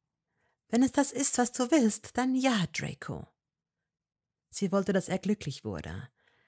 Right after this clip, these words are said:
dass er diesen fürchterlichen Krieg überlebte und sein Glück fand. »Ich denke nicht, dass das für uns offen steht, Mutter«, meinte er leicht gequält, und sie seufzte, bevor sie ihre Hand zurückzog. Es gab einen Menschen, den sie fragen konnte.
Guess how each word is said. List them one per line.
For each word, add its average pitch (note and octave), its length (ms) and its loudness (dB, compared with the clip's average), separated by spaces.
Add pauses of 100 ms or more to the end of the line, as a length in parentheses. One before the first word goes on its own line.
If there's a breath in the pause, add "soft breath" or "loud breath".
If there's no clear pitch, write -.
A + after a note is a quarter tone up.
(140)
dass G3 100 0
er G#3+ 60 4
diesen G#3 280 2
fürchterlichen A3 500 2
Krieg G#3+ 260 0
überlebte G#3 640 4
und D3 120 0
sein E3+ 200 0
Glück G3+ 200 -2
fand. - 520 -4 (920)
»Ich F3+ 140 0
denke G3 320 6
nicht, G#3+ 200 6
dass E3+ 100 2
das D#3 160 4
für D3 100 2
uns D3+ 200 0
offen D#3 280 4
steht, - 400 -4
Mutter«, - 480 -6 (560)
meinte D3 240 -6
er C3+ 60 -2
leicht C3 240 -2
gequält, C#3+ 520 -4 (480 soft breath)
und F3+ 80 0
sie G#3+ 80 -2
seufzte, G3+ 560 -2
bevor C3+ 320 -4
sie D3+ 180 -2
ihre D3+ 280 -4
Hand B2+ 260 -4
zurückzog. A2+ 640 -14 (1120)
Es D#3+ 200 -2
gab E3+ 200 4
einen F3+ 240 2
Menschen, F3+ 380 2
den C#3+ 140 0
sie D3+ 100 -6
fragen F3+ 420 -2
konnte. A2+ 460 -10